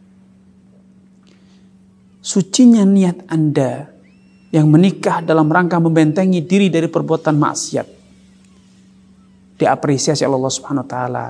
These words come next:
dengan sebuah janji, "Iyakunu fuqara." Kalau mereka miskin, akan Allah berikan kecukupan kepada mereka. Karenanya,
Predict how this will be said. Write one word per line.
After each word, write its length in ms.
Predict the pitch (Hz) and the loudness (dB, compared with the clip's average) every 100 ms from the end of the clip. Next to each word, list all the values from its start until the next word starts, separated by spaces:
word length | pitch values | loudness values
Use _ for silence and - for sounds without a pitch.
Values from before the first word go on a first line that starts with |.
| 123 | -6
dengan 240 | 135 131 131 | -4 -2 -4
sebuah 380 | 143 139 117 - | -8 -8 -10 -6
janji, 640 | 135 127 120 123 120 - | -4 -2 -4 -8 -10 -8
"Iyakunu 1160 | 156 151 139 135 127 - 143 139 131 123 117 120 | -4 -2 0 0 -4 -4 -2 0 -2 -4 -6 -8
fuqara." 1120 | 147 147 147 - 156 160 175 151 139 - - _ _ _ _ | -6 -6 -6 -2 0 2 2 2 0 -8 -20 _ _ _ _
Kalau 180 | - 135 | -4 0
mereka 480 | 135 139 175 180 180 | 2 2 0 0 -2
miskin, 960 | 170 180 175 - - - 196 139 - - _ _ _ _ _ | -2 -4 -6 -12 -12 -6 -4 -6 -8 -18 _ _ _ _ _
akan 460 | - 135 - 135 - | -10 -8 -6 -8 -2
Allah 260 | 147 143 131 | 0 0 -2
berikan 400 | 143 143 143 135 | -4 -6 -4 -8
kecukupan 680 | 135 - 147 - 143 135 120 | -8 -10 -12 -12 -10 -8 -8
kepada 320 | - 123 123 113 | -12 -14 -14 -14
mereka. 480 | 110 - - - - _ _ _ _ _ _ _ _ _ _ _ _ _ _ - | -16 -20 -20 -20 -20 _ _ _ _ _ _ _ _ _ _ _ _ _ _ 0
Karenanya, 400 | 147 156 160 | 2 4 2